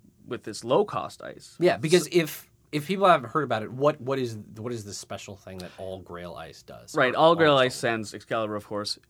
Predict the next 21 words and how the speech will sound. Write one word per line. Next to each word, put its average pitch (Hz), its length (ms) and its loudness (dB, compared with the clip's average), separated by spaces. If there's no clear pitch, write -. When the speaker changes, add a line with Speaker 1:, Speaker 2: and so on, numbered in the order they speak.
Speaker 1:
Uh, 117 220 2
when 139 440 0
you, 139 500 0
when 127 380 -4
the 120 100 -2
run-, 120 300 -2
runner 123 320 -4
hits 147 240 -6
the 113 140 -2
ice, 92 320 -6
you 123 140 -8
can 127 140 -2
reveal 123 280 2
up 113 120 -2
to 113 100 -16
two 170 280 -2
Grail 139 300 2
Ice 110 220 -2
from 127 280 -4
your 107 160 -2
hand 98 460 -10